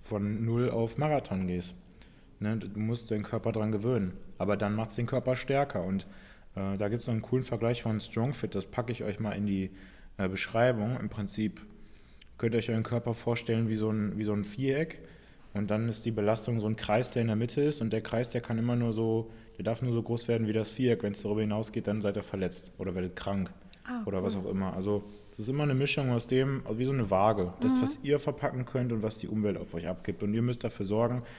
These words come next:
Speaker 1: dass eure Kapazität, o-, mit Stress umzugehen, mit Training umzugehen, größer wird. Und dann, äh, könnt ihr auch mehr trainieren. Ja,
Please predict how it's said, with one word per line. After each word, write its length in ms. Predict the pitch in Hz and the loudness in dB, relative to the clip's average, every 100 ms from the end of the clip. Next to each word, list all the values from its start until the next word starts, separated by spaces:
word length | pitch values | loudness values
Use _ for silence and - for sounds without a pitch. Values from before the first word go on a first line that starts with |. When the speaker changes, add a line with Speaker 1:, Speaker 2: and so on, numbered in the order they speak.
| - - | -18 -4
Speaker 1:
dass 320 | 113 113 - | 0 0 0
eure 560 | 110 120 110 113 117 110 | 4 4 6 4 2 0
Kapazität, 920 | - 113 113 - 110 - 127 127 123 - | -2 -8 -6 -4 -4 2 4 4 0 -6
o-, 120 | - | -2
mit 180 | 110 110 | -2 -2
Stress 380 | - 117 123 127 | -2 0 0 -2
umzugehen, 480 | 120 - 107 117 113 | -4 -2 -2 0 0
mit 100 | 104 | -2
Training 280 | 120 110 110 | 0 0 0
umzugehen, 480 | 107 - 107 107 | -2 -4 -2 -2
größer 420 | 101 104 104 101 90 | 2 2 0 -2 0
wird. 240 | 120 165 - - - - - - - - | 0 0 -8 -18 -20 -20 -20 -20 -16 -6
Und 140 | 104 | -2
dann, 300 | 107 110 113 | 0 0 -2
äh, 480 | - 104 104 104 104 | -2 -2 0 0 -2
könnt 180 | 104 107 | -4 -2
ihr 80 | 110 | 0
auch 60 | |
mehr 100 | 107 | 0
trainieren. 380 | 98 98 92 82 - - - - - - - - - - - - - - - - - - - | -2 -2 -2 -4 -6 -14 -16 -18 -20 -20 -18 -20 -20 -20 -12 -12 -12 -18 -20 -20 -20 -20 -2
Ja, 360 | 113 139 104 | 4 6 6